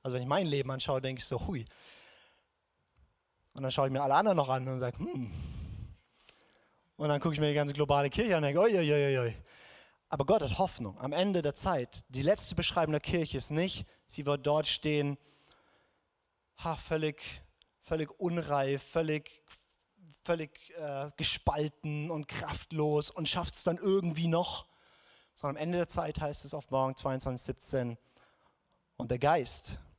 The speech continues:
und die Braut rufen, komm.“ Das heißt, am Ende der Zeit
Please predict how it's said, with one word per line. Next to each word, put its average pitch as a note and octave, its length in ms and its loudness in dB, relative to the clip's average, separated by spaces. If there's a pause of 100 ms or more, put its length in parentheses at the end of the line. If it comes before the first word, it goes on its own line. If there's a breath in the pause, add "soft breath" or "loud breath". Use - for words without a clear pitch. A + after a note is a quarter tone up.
(440)
und B2+ 140 -6
die C3 60 -4
Braut A#2+ 520 0 (720)
rufen, B2 260 -6
komm.“ A2 320 -4 (1300 loud breath)
Das C#3 100 0
heißt, F3 180 2 (480 loud breath)
am D3 140 -2
Ende G#3 220 4
der F#3 100 0
Zeit F3+ 360 0